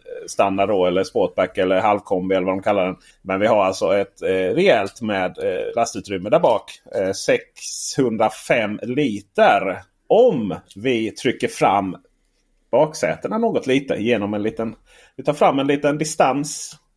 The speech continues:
kan man säga, eh, där bak, så vi trycker fram dem så de får lite, eh, man, de som sitter där får sitta lite mer rak, raka. Eh, och då får vi sexhundrafem liter, annars har vi femhundrafyrtiofem liter. Och det som jag, det som är alltid med kombi, det är att det känns som att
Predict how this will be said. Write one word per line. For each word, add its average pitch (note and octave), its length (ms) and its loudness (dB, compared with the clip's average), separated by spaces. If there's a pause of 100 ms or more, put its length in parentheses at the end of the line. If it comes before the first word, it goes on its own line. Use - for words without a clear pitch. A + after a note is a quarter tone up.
kan D3+ 100 -6
man D#3 80 -4
säga, D3+ 260 2
eh, C#3+ 500 -2
där D3+ 80 2
bak, D3+ 300 2
så - 100 -10
vi D3 60 -2
trycker D#3 260 -4
fram C3+ 280 2
dem C#3+ 140 0
så D3 80 -4
de C#3+ 260 -2 (360)
får C#3 120 2
lite, C#3 220 4
eh, C3 280 4
man, B2 180 0 (120)
de C3+ 120 2
som - 120 -8
sitter B2+ 200 -4
där B2 120 6
får B2 120 -4
sitta B2+ 240 0
lite B2 240 -2
mer B2 140 2
rak, A#2+ 340 2 (380)
raka. C#3+ 420 2 (460)
Eh, A#2 100 4
och A#2 60 4
då B2 100 4
får B2 140 -2
vi A#2 60 0
sexhundrafem A2+ 540 0
liter, G2+ 280 -2
annars A#2 260 0
har C#3 80 2
vi A2+ 80 -2
femhundrafyrtiofem G#2+ 920 -2
liter. F#2 320 -6 (340)
Och A#2+ 100 -4
det D#3+ 180 4
som D3+ 160 -2
jag, C#3+ 340 2
det D#3+ 200 4
som D#3 200 0
är C#3+ 40 4
alltid D#3 380 2
med A2+ 140 -4
kombi, G2 460 -2
det C#3 100 2
är D#3+ 100 4
att - 100 -4
det B2+ 80 -8
känns C#3 380 0
som B2 140 -6
att A2+ 180 -2